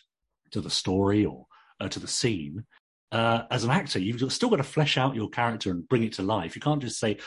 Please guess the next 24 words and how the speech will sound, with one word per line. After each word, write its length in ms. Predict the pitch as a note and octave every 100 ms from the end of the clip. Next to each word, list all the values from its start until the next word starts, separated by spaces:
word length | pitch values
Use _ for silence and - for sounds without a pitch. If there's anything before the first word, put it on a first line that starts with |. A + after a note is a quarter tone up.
| -
"Oh, 80 | G#2+
I've 140 | A#2+
only 120 | A#2 G#2
got 140 | G2
two 180 | - G#2
lines, 280 | F#2+ F2+ E2+
it 60 | F#2
doesn't 220 | F#2+ F2+
matter." 300 | G2+ G2 - - _ _ _ _ _
If 120 | C3+
you 60 | D3+
take 180 | F#3+ G#3+
that 160 | B2+ A#2+
attitude, 500 | A#2 - - D#2+ A#2
you'll 100 | A#2
stick 240 | - D#3+
out 120 | A#2+
like 140 | G#2+ -
a 40 |
sore 260 | - A2+ G2
thumb 240 | C#3 G#2+
in 100 | E2
the 80 | D#2
scene. 420 | - A#2+ F2+ D2